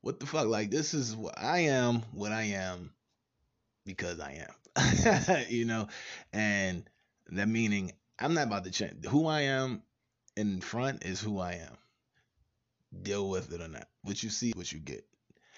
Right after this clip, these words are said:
I mean what I say, even if sometimes it can be some time to get around to accomplishing something. Like, understand, I'm A peacock. You gotta let me fly.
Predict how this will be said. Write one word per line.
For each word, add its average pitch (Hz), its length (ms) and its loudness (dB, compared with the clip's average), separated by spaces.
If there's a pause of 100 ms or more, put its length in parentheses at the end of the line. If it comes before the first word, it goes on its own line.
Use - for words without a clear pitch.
(120)
I 85 100 -6
mean 143 320 2
what 139 120 2
I 131 80 4
say, 131 480 4 (280)
even 127 260 4
if 135 200 -2
sometimes 151 560 0
it 156 100 0
can 143 80 -2
be 147 80 0
some 143 220 -2
time 147 420 0
to 120 100 2
get 113 280 2 (180)
around 120 560 0
to 98 180 2
accomplishing 110 640 -2
something. - 180 -2
Like, 117 280 2 (500)
understand, 127 600 0
I'm 143 480 0 (640)
A 92 60 -6
peacock. - 640 -2
You 101 100 -4
gotta 117 220 2
let 107 200 0
me 95 80 -10
fly. 98 260 0